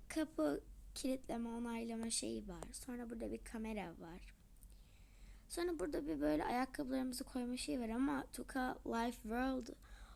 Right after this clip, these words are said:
oyunumuzda öyle ayakkabı koymak yok. Toka boka diyelim kısaca bu arada.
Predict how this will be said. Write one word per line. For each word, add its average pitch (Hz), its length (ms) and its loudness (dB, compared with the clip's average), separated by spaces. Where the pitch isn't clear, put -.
oyunumuzda 226 920 4
öyle 247 200 2
ayakkabı 240 640 0
koymak 240 520 0
yok. 185 220 -2
Toka 320 280 0
boka 214 260 0
diyelim 175 300 -4
kısaca 196 360 -8
bu 165 40 -8
arada. 233 260 -10